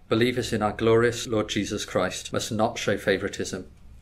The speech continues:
Suppose a man comes into your meeting wearing a gold ring and fine clothes, and a poor man in filthy old clothes also comes in.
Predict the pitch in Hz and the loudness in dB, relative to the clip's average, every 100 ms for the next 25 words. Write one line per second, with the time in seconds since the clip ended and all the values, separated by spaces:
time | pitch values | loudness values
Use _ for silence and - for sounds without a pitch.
0 | - - - - - - - - - - | -20 -20 -20 -20 -20 -20 -20 -20 -16 -4
1 | - 143 143 131 120 113 113 104 104 - | 6 6 8 8 8 6 0 0 -2 2
2 | 110 101 92 101 90 95 95 101 101 107 | 0 0 -4 -6 0 0 0 -2 2 4
3 | 110 110 98 92 87 - - - 98 95 | 4 0 -2 -4 -6 -12 -4 2 2 2
4 | - 90 85 - - - - - - - | -2 -2 -4 -12 -16 -20 -20 -20 -20 -20
5 | - - - - - - - - 107 - | -20 -20 -20 -20 -20 -20 -10 -2 -2 6
6 | 131 113 101 92 - 98 - 117 117 107 | 8 8 6 2 -4 -2 4 4 4 2
7 | 98 98 - 104 92 85 - 104 - 90 | 2 0 -2 0 0 0 -2 0 2 0
8 | - 87 - 82 | -2 -6 -6 -8